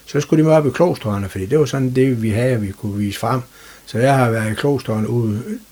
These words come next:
tallige gange med familie og venner og bekendte, der er mine forældre. Og nu er det samme med sket her, at når der kommer gæster her til Frederikshavn, så skal det ned på Palmestranden.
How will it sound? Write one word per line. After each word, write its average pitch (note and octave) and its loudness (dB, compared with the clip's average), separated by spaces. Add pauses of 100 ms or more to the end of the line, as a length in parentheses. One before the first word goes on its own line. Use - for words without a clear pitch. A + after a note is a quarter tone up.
(140)
tallige C3+ 2
gange A2+ -2
med A#2 0
familie A2 -4
og F#2 -8
venner A#2+ -4
og G#2+ -8
bekendte, G#2+ -6
der G2+ -6
er G#2 -6
mine A2 -4
forældre. G#2 -8 (1200)
Og C3+ 4
nu D3 6
er D3 4
det C3 2
samme D3 2
med A#2 0
sket C3 -2
her, C#3 2 (580)
at A#2 -2
når B2 4
der A2 -2 (120)
kommer A2 -4
gæster B2+ 0
her A#2 2
til A#2 -4
Frederikshavn, B2 -2 (540)
så A#2+ -4
skal B2 -2
det C3+ 2
ned C#3 2
på A2 -4
Palmestranden. G2+ -4